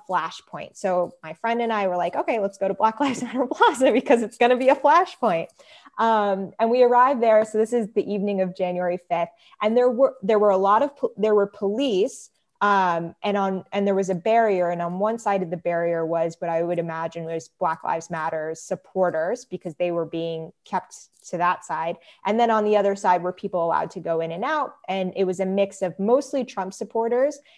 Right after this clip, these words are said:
And there was one Black guy that was just kind of being open for debate with,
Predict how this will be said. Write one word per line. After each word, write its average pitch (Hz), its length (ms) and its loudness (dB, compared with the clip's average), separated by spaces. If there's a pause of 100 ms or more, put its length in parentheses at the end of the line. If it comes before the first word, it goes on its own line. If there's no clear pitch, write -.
(180)
And 196 460 0
there 202 100 4
was 196 160 2
one 233 380 -2
Black 190 360 -4
guy 160 220 -2
that 160 180 -2
was 175 200 -8
just - 260 -8
kind 185 220 -6
of 165 260 -6 (1400)
being 233 240 2
open 214 320 2
for 214 180 -2
debate 175 640 -4
with, 160 240 0